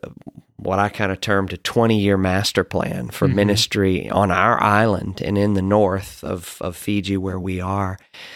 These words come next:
Speaker 1: And a part of that was, uh, was hoping to, to plant, uh, another church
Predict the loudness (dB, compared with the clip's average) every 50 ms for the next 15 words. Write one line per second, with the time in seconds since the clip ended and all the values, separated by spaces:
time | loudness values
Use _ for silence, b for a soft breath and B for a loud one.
0 | B B B B _ -4 -2 0 2 2 2 0 2 2 2 4 4 4 4 4
1 | 2 2 0 0 0 2 2 2 2 2 0 -2 -2 -2 -2 -2 0 0 -2 -4
2 | -4 -4 -4 -4 -4 -4 -2 -2 -2 -2 -2 -4 -6 -6 -4 -4 -2 -2 -2 -4
3 | -6 -8 -8 -10 -10 -10 -6 -4 -2 -2 -2 -2 -4 -6 -12 -20 -20 _ _ -10
4 | -10 -8 -6 -4 -2 0 2 2 2 2 0 0 0 0 2 0 0 -2 -4 -4
5 | -4 -4 -6